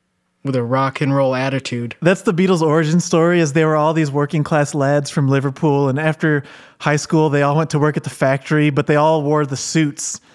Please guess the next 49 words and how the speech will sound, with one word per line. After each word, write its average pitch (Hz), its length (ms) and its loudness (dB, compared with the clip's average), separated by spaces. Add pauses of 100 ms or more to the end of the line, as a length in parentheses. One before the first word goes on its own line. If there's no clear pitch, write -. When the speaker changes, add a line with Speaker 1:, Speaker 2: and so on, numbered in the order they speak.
Speaker 2:
when 151 120 0
they 147 80 2
were, 143 140 0
like, 127 200 -4
shoveling 143 440 0
coal 143 400 0
or 127 80 0
whatever, 127 440 -2 (320)
and 151 120 -2
they 147 80 2
saw 160 260 0
each 151 180 -2
other. 135 240 0
They're 131 120 0
like, 131 140 -2
"Hey, 180 180 0
we 156 100 -2
got 175 140 0
a 139 40 -2
similar 151 280 0
sense 147 260 -2
of 139 60 -12
style. 135 640 -6 (400)
We 156 320 -4
should, 143 260 -6
uh, 143 140 2
pick 160 240 -4
up 147 100 -6
a 151 60 -4
guitar." 139 500 -6 (560)
Speaker 1:
They 135 100 -6
got 151 200 0
their 135 160 -2
hair 143 200 -2
cut 131 280 -4
off 120 300 -6
in 123 100 -4
a 113 40 -8
factory 123 600 -4
accident. 110 580 -10 (220)
Speaker 2:
Yeah. 135 140 -2 (120)
Speaker 1:
It 147 100 4
used 147 200 2
to 156 80 -6
be 147 80 2
even 135 300 0
longer. 127 440 -2
Speaker 2:
<laughs> - 60 -10
Yeah. 147 340 -2